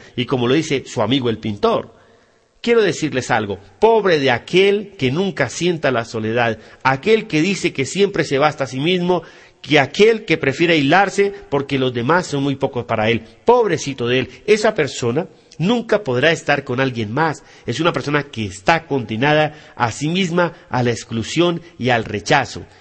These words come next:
Y eso que diga que los demás, que él es autosuficiente, que los demás no le hacen falta,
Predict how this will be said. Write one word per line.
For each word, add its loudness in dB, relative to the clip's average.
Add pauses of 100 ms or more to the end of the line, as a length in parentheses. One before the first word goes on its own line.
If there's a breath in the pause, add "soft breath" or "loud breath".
(200 loud breath)
Y 4
eso 2
que -2
diga 0
que -6
los -2
demás, -2
que -2
él 0
es -2
autosuficiente, -6
que -10
los -6
demás -4
no -6
le -2
hacen -6
falta, -4